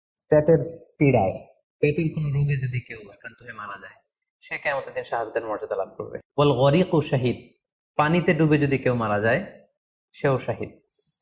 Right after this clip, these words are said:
এভাবে অন্যান্য আরো অনেক হাদিসে, কোনো হাদিসে পাঁচজন, কোনো হাদিসে সাতজন, কোনো হাদিসে আরো বেশি, এভাবে আরো অনেক ব্যক্তিকে আল্লাহ রাসূল সাল্লাল্লাহু আলাইহি ওয়াসাল্লাম শাহাদাতের মর্যাদা লাভে তারা কিয়ামতের দিন ধন্য হবে,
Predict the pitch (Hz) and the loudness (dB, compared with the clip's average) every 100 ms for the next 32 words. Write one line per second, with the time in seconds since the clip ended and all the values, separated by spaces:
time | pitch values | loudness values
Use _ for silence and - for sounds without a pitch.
0 | - 160 175 170 180 180 175 175 156 180 | 4 8 8 6 6 6 6 6 6 4
1 | - 143 135 - 110 135 139 135 139 120 | 4 2 2 2 2 4 4 4 2 2
2 | 123 123 131 127 123 123 123 120 - 120 | 2 2 2 2 2 2 2 0 -2 0
3 | 113 110 123 117 117 120 120 120 123 - | -2 -2 -2 -2 0 0 2 0 0 0
4 | 120 147 123 110 - - _ _ _ - | 4 4 4 0 -6 -16 _ _ _ 2
5 | 147 151 156 147 131 147 175 147 139 - | 4 6 6 4 4 4 2 2 0 2
6 | 131 131 127 - 120 117 117 - 156 170 | 2 4 4 4 2 2 2 4 4 4
7 | - 127 113 120 127 113 110 131 123 104 | 2 2 4 2 2 2 2 2 2 -2
8 | 101 123 127 156 185 - _ _ _ - | 2 2 4 2 -2 -8 _ _ _ -16
9 | - 135 151 151 151 131 127 120 117 117 | 0 2 4 4 4 4 4 2 2 4
10 | 113 117 143 135 120 113 123 117 117 113 | 4 4 4 4 2 2 2 2 2 2
11 | 110 - _ 123 113 127 151 147 113 107 | 0 -4 _ -2 0 2 2 4 4 4
12 | 185 - | 2 -2